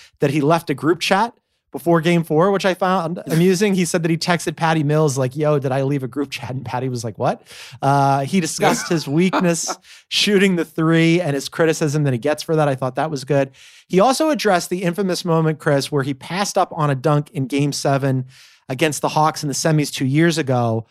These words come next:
Speaker 1: while with the Sixers, instead passing to, uh, Matisse Thybulle. And that's when everything bl-, really blew up for him and went south. And he admit, he admitted he should have just flushed it.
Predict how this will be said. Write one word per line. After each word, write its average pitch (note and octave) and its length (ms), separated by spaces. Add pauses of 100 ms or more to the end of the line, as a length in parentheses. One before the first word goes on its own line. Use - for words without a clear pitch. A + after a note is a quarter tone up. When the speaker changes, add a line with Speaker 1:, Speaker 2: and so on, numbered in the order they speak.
(280)
Speaker 1:
while D3 200
with C#3+ 120
the C3+ 60
Sixers, D#3 420
instead C3+ 300
passing C3+ 360
to, B2+ 260
uh, C3+ 40
Matisse B2 400
Thybulle. D3 580
And C#3+ 160
that's D3 220
when D3+ 100
everything C#3+ 380
bl-, B2 140
really D3 420
blew B2+ 220
up C3 140
for C#3 120
him C3+ 120
and B2 120
went B2 180
south. B2+ 340
And C#3 80
he C#3 60
admit, C#3+ 320
he D3 160
admitted D3+ 380
he C#3+ 100
should C#3 200
have C3 100
just - 280
flushed - 300
it. E3+ 160